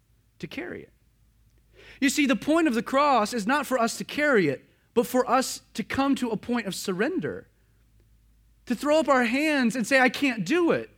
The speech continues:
You see, the cross that Jesus asks us to bear is a cross we can't carry and thus must be carried by someone else. It should drive us to knees,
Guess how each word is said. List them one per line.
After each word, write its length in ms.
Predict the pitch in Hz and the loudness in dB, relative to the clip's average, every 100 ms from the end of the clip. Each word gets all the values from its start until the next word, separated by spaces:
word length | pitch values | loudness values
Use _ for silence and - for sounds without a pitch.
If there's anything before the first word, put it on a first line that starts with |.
| _ _ _ _ _ _ _ _ _ _ _ - | _ _ _ _ _ _ _ _ _ _ _ -4
You 100 | 269 | -2
see, 140 | 269 285 | 2 2
the 100 | 269 | 0
cross 480 | - 294 339 311 | 0 4 4 2
that 140 | 254 247 | -2 -6
Jesus 420 | 262 302 269 240 - | -2 0 0 -4 -2
asks 340 | 240 269 - - | 0 0 -2 0
us 300 | 254 - - | 0 0 -4
to 80 | 220 | 0
bear 360 | 208 277 247 | 4 4 4
is 140 | 214 190 | 2 -2
a 60 | |
cross 440 | 202 269 269 247 - | -2 2 2 2 2
we 160 | 277 | 0
can't 320 | 277 302 247 - | 2 0 -2 -2
carry 460 | 294 269 240 220 - - | 0 2 4 2 -4 -8
and 140 | 233 233 | -2 0
thus 240 | 269 277 | 2 0
must 200 | 233 240 | -2 -4
be 120 | 226 214 | -4 -6
carried 580 | - 254 240 240 226 - - _ | -2 2 4 2 -2 -6 -20 _
by 140 | 196 208 | -4 -2
someone 380 | 196 220 196 190 | -2 -2 -2 -2
else. 720 | 226 175 107 - - - - _ _ _ _ _ _ _ _ _ _ _ _ _ | -2 -4 -6 -12 -12 -16 -20 _ _ _ _ _ _ _ _ _ _ _ _ _
It 80 | 170 | -8
should 140 | 190 | -6
drive 420 | 156 202 208 202 | -2 2 2 2
us 220 | 190 180 - | 0 -6 -6
to 120 | 151 | -8
knees, 760 | 160 202 131 92 92 - - | -4 -4 -6 -8 -16 -20 -20